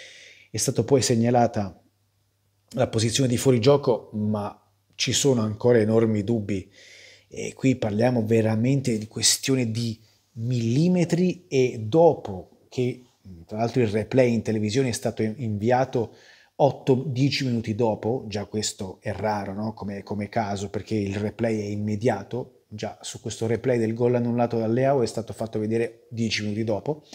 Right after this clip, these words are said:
ma anche dopo il replay nemmeno siamo convinti che quello fosse, eh, un gol da annullare. Poi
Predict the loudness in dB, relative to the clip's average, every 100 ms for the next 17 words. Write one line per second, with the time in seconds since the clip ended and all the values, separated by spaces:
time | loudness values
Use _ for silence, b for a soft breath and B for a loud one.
0 | B B B B B B B 0 0 2
1 | 0 0 -2 -4 2 2 2 -2 -2 0
2 | 0 0 0 -2 -6 -8 0 2 2 2
3 | 0 -2 -4 -4 -4 -2 -2 0 0 -2
4 | -6 -8 -6 -4 0 0 0 B B B
5 | -10 -4 -2 -2 -4 -10 b b b _
6 | -4 -2 -2 -4 -6 0 2 6 4 4
7 | 2 0 -2 -2 -6 -10 -16 _ _ B
8 | B B B B B B _ 6 8 6